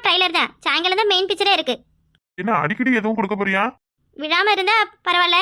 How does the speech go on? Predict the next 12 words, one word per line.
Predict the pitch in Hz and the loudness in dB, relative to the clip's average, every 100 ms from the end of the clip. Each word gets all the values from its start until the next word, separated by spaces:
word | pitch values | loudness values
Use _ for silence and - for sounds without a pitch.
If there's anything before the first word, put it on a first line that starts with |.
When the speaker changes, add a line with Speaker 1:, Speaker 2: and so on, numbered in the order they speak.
| - _ - 196 | -2 _ -6 -4
Speaker 2:
ஏய், | 202 170 _ 175 | -2 -4 _ -10
பாவண்டி, | 170 220 233 220 | -2 0 0 0
நான் | 190 196 220 _ - | 0 0 -4 _ -8
கொஞ்சம் | 190 220 285 | -4 -2 0
இறக்க | 202 214 | 0 -2
காட்டுடி. | 220 208 180 196 247 _ _ _ | -2 -2 0 -2 -2 _ _ _
Speaker 1:
அது | 294 330 | -4 -2
நீங்க | 339 | 0
நடந்துக்கிறத | 330 311 339 349 349 | -2 -2 -2 -2 0
பொறுத்து | 330 339 | -2 0
தான் | 339 | 0
இருக்கு. | 294 | -2